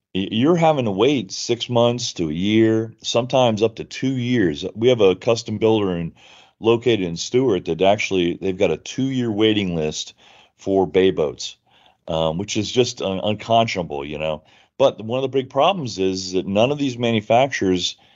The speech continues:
they're trying, they're, they're getting orders on boats so fast that they can't, that the motor suppliers like Mercury Marine, Yamaha Marine, Suzuki, these, these motor suppliers are having a hard time meeting the demand for outboard motors for these,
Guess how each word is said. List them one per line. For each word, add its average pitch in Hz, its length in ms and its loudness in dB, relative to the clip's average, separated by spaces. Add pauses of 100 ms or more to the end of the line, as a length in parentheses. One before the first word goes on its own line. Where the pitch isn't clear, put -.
(280)
they're 104 120 0
trying, 127 380 0
they're, 98 220 2
they're 98 240 -2
getting 127 300 0
orders 120 420 4
on 95 160 0
boats 117 300 2
so 92 180 0
fast 120 440 2
that 95 100 -12
they 98 100 -2
can't, - 300 -14
that 95 160 -6
the 90 80 0
motor 127 440 4
suppliers 82 800 0
like 82 260 -2 (320)
Mercury 98 460 2
Marine, 92 640 0
Yamaha 92 580 2
Marine, 87 540 -2
Suzuki, 87 680 0 (420)
these, 127 300 0
these 127 260 0
motor 135 340 4
suppliers 87 640 2
are 87 60 -2
having 98 240 0
a 87 40 -6
hard 107 300 0
time 98 460 2
meeting 107 300 0
the 87 80 -6
demand 104 520 0
for - 160 -4
outboard 90 420 0
motors 95 420 2
for - 120 -8
these, 80 380 -4